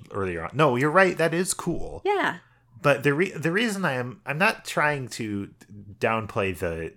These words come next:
Speaker 1: good, good parts of this dungeon. I, I'm trying to get the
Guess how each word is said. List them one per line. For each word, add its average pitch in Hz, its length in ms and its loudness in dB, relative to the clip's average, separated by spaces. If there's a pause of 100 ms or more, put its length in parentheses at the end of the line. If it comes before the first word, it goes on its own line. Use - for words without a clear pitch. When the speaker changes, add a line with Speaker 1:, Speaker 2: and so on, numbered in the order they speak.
(260)
Speaker 1:
good, 104 320 -6
good 98 180 -2
parts 95 240 2
of 80 80 -8
this 85 140 -10
dungeon. 80 480 -8 (800)
I, 117 340 2
I'm 117 320 -6
trying 160 300 0
to 127 80 -4
get 117 200 2
the 95 200 0